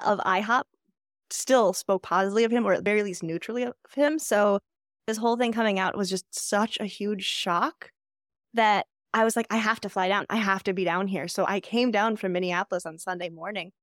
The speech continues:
for a few different reasons, one of which was I wanted to support the other survivors, the others that were still in Kansas City, that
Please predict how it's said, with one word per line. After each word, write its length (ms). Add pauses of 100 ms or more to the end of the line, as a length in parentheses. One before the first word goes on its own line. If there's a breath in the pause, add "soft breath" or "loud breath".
(180)
for 300
a 80
few 180
different 300
reasons, 560 (280)
one 180
of 100
which 260
was 300 (180)
I 120
wanted 240
to 80
support 300
the 100
other 100
survivors, 520
the 120
others 460
that 160
were 80
still 380
in 260
Kansas 420
City, 320
that 220